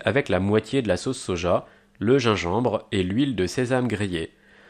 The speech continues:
Conserver la marinade pour la cuisson. Ajouter un grand volume d'eau ainsi qu'un oignon et une carotte. Cuire deux heures à feu doux, puis laisser reposer.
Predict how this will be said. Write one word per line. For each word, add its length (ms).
Conserver 480
la 120
marinade 600
pour 220
la 80
cuisson. 420
Ajouter 380
un 100
grand 240
volume 280
d'eau 220
ainsi 240
qu'un 220
oignon 360
et 80
une 140
carotte. 460
Cuire 320
deux 280
heures 200
à 100
feu 180
doux, 280
puis 160
laisser 260
reposer. 640